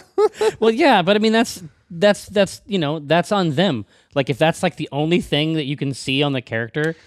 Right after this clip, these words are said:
Speaker 1: That's
Speaker 2: like,
Speaker 1: the thing.
Speaker 2: the
Speaker 1: When you
Speaker 2: only
Speaker 1: look at
Speaker 2: character
Speaker 1: these
Speaker 2: you can
Speaker 1: characteristics, you're
Speaker 2: derive
Speaker 1: like, "Oh, this is a woman." Beyond that, I have no idea what this character is
Speaker 2: Well,
Speaker 1: about.
Speaker 2: exactly. Yeah, th-, they're not giving you anything to hang on to there.
Speaker 1: Yeah.
Speaker 2: And it's just, it's like we were talking about before. You see that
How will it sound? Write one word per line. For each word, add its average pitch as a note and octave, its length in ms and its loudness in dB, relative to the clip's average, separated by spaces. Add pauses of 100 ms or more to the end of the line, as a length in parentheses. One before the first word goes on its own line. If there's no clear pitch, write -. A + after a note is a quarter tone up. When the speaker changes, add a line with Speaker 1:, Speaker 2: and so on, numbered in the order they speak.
Speaker 1:
That's A3 220 2
Speaker 2:
like, A3 100 4
Speaker 1:
the D#3 60 0
thing. F#3 80 4
Speaker 2:
the D3 60 2
Speaker 1:
When F3+ 100 6
you G3 100 6
Speaker 2:
only G3 60 6
Speaker 1:
look G#3+ 140 2
at E3 40 4
Speaker 2:
character E3+ 200 4
Speaker 1:
these G3 120 4
Speaker 2:
you D#3+ 100 2
can G3+ 180 4
Speaker 1:
characteristics, C#3+ 280 2
you're C#3 80 0
Speaker 2:
derive A#2 240 4
Speaker 1:
like, C3 480 2
"Oh, A#2 500 4 (360)
this B2 180 -8
is C#3 120 -4
a D3 60 2
woman." B2 520 0
Beyond E3+ 400 4
that, D3+ 260 6
I C3+ 120 6
have C#3+ 220 4
no G#3+ 240 4
idea F3 300 4
what D3+ 100 2
this C#3+ 120 -2
character C3+ 380 2
is A#2+ 80 -2
Speaker 2:
Well, F3+ 100 4
Speaker 1:
about. A2+ 100 4
Speaker 2:
exactly. G#2 600 -2
Yeah, D3 180 0
th-, C3+ 160 -10
they're D3 80 -4
not E3 180 2
giving E3+ 220 2
you F#3+ 60 0
anything D#3 300 0
to C3+ 60 0
hang C#3 260 0
on D#3 220 0
to G#2 240 -8
there. C3 120 -2
Speaker 1:
Yeah. A#2 360 4 (240)
Speaker 2:
And D#3 100 2
it's - 100 -2
just, D#3 160 -6
it's - 500 -14
like D#3+ 100 0
we D#3 60 -2
were D3+ 60 2
talking D3 260 0
about C3 180 2
before. A2+ 400 -4
You A#2+ 140 -6
see E3 220 -4
that D#3 300 0